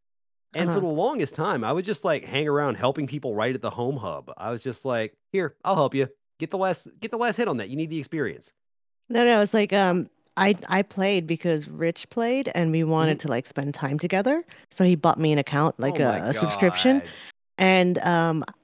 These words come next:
Speaker 2: I ended up becoming better than him and becoming serious and joining guilds and running raids. And he's just like,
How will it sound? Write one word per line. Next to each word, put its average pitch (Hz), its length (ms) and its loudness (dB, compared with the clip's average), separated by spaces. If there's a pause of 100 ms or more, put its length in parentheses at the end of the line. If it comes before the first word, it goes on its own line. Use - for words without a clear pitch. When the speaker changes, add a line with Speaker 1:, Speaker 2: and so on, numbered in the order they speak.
Speaker 2:
I 190 100 2
ended 175 260 2
up 156 200 -2
becoming 160 400 -2
better 147 340 -2
than 208 140 2
him 269 260 6
and 160 180 6
becoming 143 460 0
serious 170 580 4
and 147 140 4
joining 139 360 2
guilds 233 420 6
and 160 140 4
running 143 300 4
raids. 214 400 4
And 180 120 2
he's 185 200 0
just - 160 -4
like, 160 220 -2